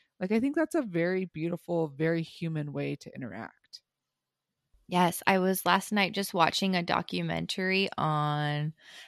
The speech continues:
Speaker 2: Apple Plus. I'm doing a free trial like I do all the time when there's something on there that I wanna watch. And this one <laughs> was a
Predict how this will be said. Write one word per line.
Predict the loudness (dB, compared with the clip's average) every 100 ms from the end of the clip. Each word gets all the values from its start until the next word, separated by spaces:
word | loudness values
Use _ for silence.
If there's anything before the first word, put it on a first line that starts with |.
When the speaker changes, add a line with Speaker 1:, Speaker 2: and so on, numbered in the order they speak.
| -4 0
Speaker 2:
Apple | 2 0
Plus. | 0 4 8 8 6 2 0
I'm | 0
doing | 0 0 0 -2
a |
free | -2 -2 -2
trial | 0 4 4 4
like | 0 -4
I | -4
do | -2 -2
all | -2 -2
the |
time | -2 -2 -2 -2
when | -2
there's | -4
something | -4 -4 -2
on | -2 0
there | -2
that | -2
I | -2
wanna | -2 0
watch. | 0 0 -6 -14 -16 -16 -12 2
And | 6 6 4
this | 0 0
one | 2 4 6
<laughs> |
was | 8 6 4 -2 2
a | 4 6